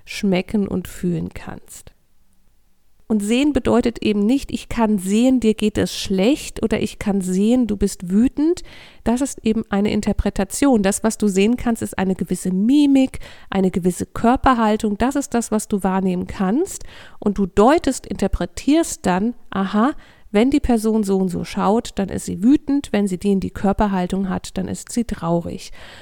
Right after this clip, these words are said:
Und das erstmal zu erkennen, weil das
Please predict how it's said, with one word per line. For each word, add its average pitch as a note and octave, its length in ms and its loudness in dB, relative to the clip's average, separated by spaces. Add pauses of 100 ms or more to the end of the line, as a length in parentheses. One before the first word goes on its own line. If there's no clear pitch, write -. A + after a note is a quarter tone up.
(120)
Und G3 220 0
das C4+ 180 4
erstmal B3 480 2
zu - 220 -4
erkennen, A3+ 720 2 (160)
weil F#3 140 -2
das F#3+ 200 -6